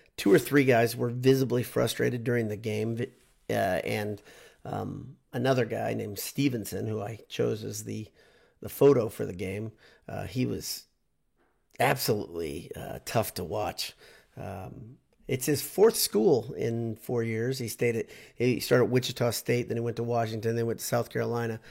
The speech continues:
lands at West Virginia. He's looking for something special. Maybe he'll find it this year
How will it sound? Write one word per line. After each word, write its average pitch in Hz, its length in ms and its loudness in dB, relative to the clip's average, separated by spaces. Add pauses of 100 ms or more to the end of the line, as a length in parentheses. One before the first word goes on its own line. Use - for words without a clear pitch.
(400)
lands 127 240 4
at - 100 -2
West 117 200 -2
Virginia. 110 580 -4
He's 110 160 -4
looking 117 240 -4
for 107 140 -6
something 104 240 -6
special. 113 460 -4
Maybe 120 200 2
he'll 113 100 0
find 110 300 -4
it 113 80 -4
this - 220 -8
year 113 260 -4